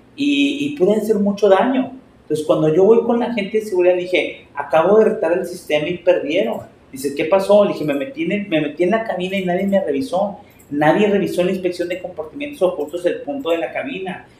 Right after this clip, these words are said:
Entré y pude haber hecho mucho daño entonces, hay que revisar el protocolo porque no funcionó. La gente no está haciendo el procedimiento que le corresponde. Por cualquiera que sea causa, por falta de entrenamiento, por flojera,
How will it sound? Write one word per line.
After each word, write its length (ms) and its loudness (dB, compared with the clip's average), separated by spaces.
Entré 640 2
y 100 -4
pude 200 4
haber 180 4
hecho 160 -4
mucho 260 -2
daño 460 -2
entonces, 600 0
hay 260 6
que 100 -2
revisar 480 2
el 120 -8
protocolo 440 0
porque 220 -8
no 200 -4
funcionó. 960 -2
La 180 0
gente 320 0
no 60 0
está 220 -2
haciendo 340 -4
el 120 -4
procedimiento 500 -4
que 100 -4
le 120 -6
corresponde. 680 -4
Por 220 8
cualquiera 320 6
que 80 0
sea 180 -2
causa, 320 4
por 140 -10
falta 240 -2
de 60 0
entrenamiento, 680 -6
por 160 -4
flojera, 800 -2